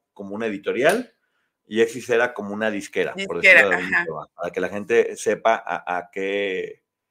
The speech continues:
Speaker 2: A ver, miren, les voy a decir de Exis cuál era su
Speaker 1: Su giro.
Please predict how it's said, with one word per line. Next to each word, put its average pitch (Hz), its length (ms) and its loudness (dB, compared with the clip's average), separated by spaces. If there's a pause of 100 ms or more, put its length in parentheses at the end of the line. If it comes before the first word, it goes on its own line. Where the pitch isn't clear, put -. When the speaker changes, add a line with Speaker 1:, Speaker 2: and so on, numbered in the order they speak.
(160)
Speaker 2:
A 175 100 2
ver, 170 160 6
miren, 175 220 0
les 190 100 4
voy 226 120 8
a 269 120 12
decir 208 540 4
de 180 320 2
Exis 220 500 2
cuál 196 340 8
era 196 440 8
su 160 640 -10 (720)
Speaker 1:
Su 90 140 -14
giro. 87 380 -6